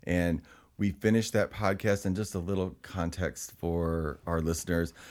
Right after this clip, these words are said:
We, this season, we are sh-, we are recording three or four at a, at a time. So the last one you were here before, Jeannie, the, we,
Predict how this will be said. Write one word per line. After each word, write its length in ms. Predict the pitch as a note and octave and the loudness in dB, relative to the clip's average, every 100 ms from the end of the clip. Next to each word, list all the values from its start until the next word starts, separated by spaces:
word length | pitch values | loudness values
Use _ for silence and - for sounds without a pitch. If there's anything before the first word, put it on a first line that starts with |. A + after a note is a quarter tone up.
| - - - | -20 -20 -8
We, 280 | A#2 C#3+ B2+ | -2 0 0
this 260 | E2+ A2+ A#2 | 2 2 4
season, 400 | A#2 A2 A2+ G#2+ G#2 | 2 2 2 2 0
we 140 | G2+ | 0
are 80 | G2 | -2
sh-, 400 | - - - - - | -4 -8 -10 -10 -2
we 120 | G2 | 0
are 100 | G2 | 0
recording 680 | G2 - G#2 G2+ G2+ F2+ C2 | -2 -2 -2 0 -2 -4 -8
three 280 | - G2 F2+ | -4 -2 -2
or 100 | F2+ | -4
four 400 | F2 E2+ E2 - | -2 0 0 0
at 120 | D2+ | 0
a, 120 | D2+ - - | 0 -2 0
at 140 | D2 | 0
a 120 | D2 | 0
time. 440 | - - - - - - - - - _ | -4 -8 -8 -8 -14 -20 -20 -20 -20 _
So 480 | - - G2+ G2 - | -4 4 4 4 0
the 260 | F2+ G2 F2+ | -4 2 4
last 380 | F#2 G2 G#2 A2+ | 6 4 2 0
one 140 | G2 | 0
you 80 | G2 | 0
were 100 | G2 | -2
here 180 | G2 F#2 | 0 0
before, 420 | F2 - F#2 F#2 | -2 -4 -2 -2
Jeannie, 480 | F2+ F#2+ G2 F#2+ - | 0 0 0 -2 -6
the, 720 | D2+ E2+ F2 E2+ E2+ E2+ E2 - | -6 -2 -2 -2 -2 -4 -6 -6
we, 420 | E2+ F2+ F2 | -6 -4 -4